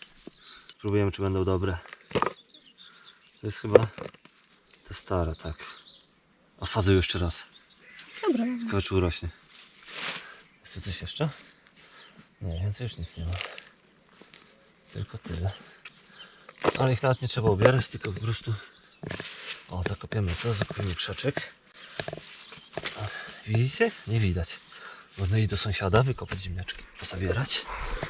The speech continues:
Speaker 1: I na tym posadzić krzaczek, na tym widać. Coś sobie przypomniałem. Cebula już zaczyna kwitnąć. To ja tu widziałem, o, tutaj.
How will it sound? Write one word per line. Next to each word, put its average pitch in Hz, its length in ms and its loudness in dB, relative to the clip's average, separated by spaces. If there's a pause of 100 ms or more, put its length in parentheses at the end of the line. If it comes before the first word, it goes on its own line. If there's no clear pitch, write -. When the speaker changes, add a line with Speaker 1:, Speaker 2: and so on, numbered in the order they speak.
(680)
Speaker 1:
I - 40 -6
na 107 140 8
tym - 280 10
posadzić - 260 6
krzaczek, - 340 -4
na - 80 2
tym - 240 2
widać. 330 220 2 (600)
Coś 247 160 -4
sobie 123 180 0
przypomniałem. 117 580 -2 (800)
Cebula 240 360 2
już 117 120 4
zaczyna - 340 -2
kwitnąć. 127 600 -2 (1200)
To 107 60 -2
ja 101 60 -2
tu 98 140 -6
widziałem, 95 320 0
o, 101 200 2
tutaj. 87 320 -8